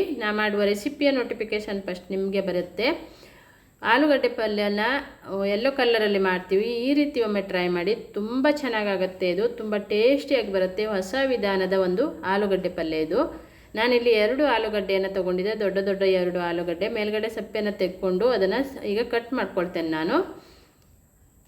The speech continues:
ಈ ರೀತಿ ಆಲೂಗಡ್ಡೆ ಮ-, ಪಲ್ಯ ನಾವು ಚಪಾತಿ, ರೋಟಿ ಹಾಗೆ ಸೈಡ್ ಡಿಶ್ ಆಗಿನೂ ಮಾಡ್ಕೊಳ್ಬೋದು. ಸೂಪರ್ ಆಗಿರುತ್ತೆ, ಅನ್ನಕ್ಕೂ ಕಲಿಸ್ಕೊಳ್ಬೋದು ಇದನ್ನು. ಈ ಥರ ನಾನು ಕಟ್ ಮಾಡಿ ಇಟ್ಕೊಂಡಿದ್ದೆ ನೋಡಿ. ಇದನ್ನು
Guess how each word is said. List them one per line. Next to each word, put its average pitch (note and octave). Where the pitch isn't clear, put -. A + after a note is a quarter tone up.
ಈ C#4+
ರೀತಿ D4
ಆಲೂಗಡ್ಡೆ B3
ಮ-, G#3
ಪಲ್ಯ G#3
ನಾವು D#3+
ಚಪಾತಿ, G3
ರೋಟಿ G3
ಹಾಗೆ F#3
ಸೈಡ್ G3
ಡಿಶ್ G3+
ಆಗಿನೂ F#3
ಮಾಡ್ಕೊಳ್ಬೋದು. E3+
ಸೂಪರ್ C#4
ಆಗಿರುತ್ತೆ, F#3+
ಅನ್ನಕ್ಕೂ A#3
ಕಲಿಸ್ಕೊಳ್ಬೋದು E3+
ಇದನ್ನು. D#3
ಈ C4
ಥರ B3+
ನಾನು G#3
ಕಟ್ F#3+
ಮಾಡಿ F#3+
ಇಟ್ಕೊಂಡಿದ್ದೆ E3
ನೋಡಿ. D#3+
ಇದನ್ನು G#3